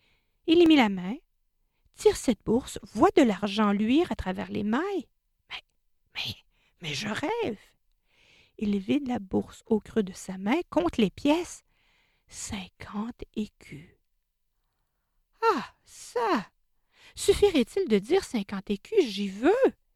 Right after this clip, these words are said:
Il enfile l'essai, sous ses yeux, voilà la bourse garnie. Il recommence, saisi de joie et quasi fou, autant de fois qu'il lui chante, la bourse s'emplit de beaux écus bien ronds.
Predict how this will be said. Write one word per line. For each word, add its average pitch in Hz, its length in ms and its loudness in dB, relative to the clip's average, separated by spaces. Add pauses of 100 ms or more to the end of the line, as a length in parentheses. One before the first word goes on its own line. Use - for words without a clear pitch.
(340)
Il 208 180 -6
enfile 190 320 -8
l'essai, 330 340 -4
sous - 180 -12
ses 196 320 -2
yeux, 294 80 4
voilà 196 260 2
la 185 120 0
bourse 247 260 -2
garnie. 262 400 2 (400)
Il 294 80 6
recommence, 269 540 2
saisi 269 420 4
de 226 160 6
joie 415 240 2
et 254 60 2
quasi 247 340 0
fou, - 160 -8 (300)
autant 381 640 4
de 220 300 2
fois 330 400 -2 (100)
qu'il 202 280 -2
lui 190 140 -8
chante, - 480 -2 (260)
la 247 200 4
bourse 208 420 -4
s'emplit - 500 -8
de 208 160 -4
beaux 196 360 -4
écus 196 500 -8
bien 190 200 -16 (120)
ronds. - 160 -20